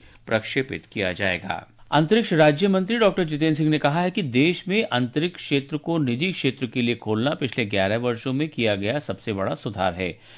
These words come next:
डॉक्टर सिंह ने आज नई दिल्ली में दूसरे राष्ट्रीय अंतरिक्ष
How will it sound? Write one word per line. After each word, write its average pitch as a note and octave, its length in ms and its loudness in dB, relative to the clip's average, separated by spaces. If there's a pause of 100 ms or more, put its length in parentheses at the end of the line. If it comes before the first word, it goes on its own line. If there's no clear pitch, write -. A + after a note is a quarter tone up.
(200)
डॉक्टर F#2 260 0
सिंह C3 240 -2
ने C#3+ 140 2
आज B2 200 2
नई G2+ 140 0
दिल्ली G#2+ 300 0
में A2+ 180 0 (360)
दूसरे C#3 380 2 (140)
राष्ट्रीय A#2 460 2
अंतरिक्ष A#2+ 500 -4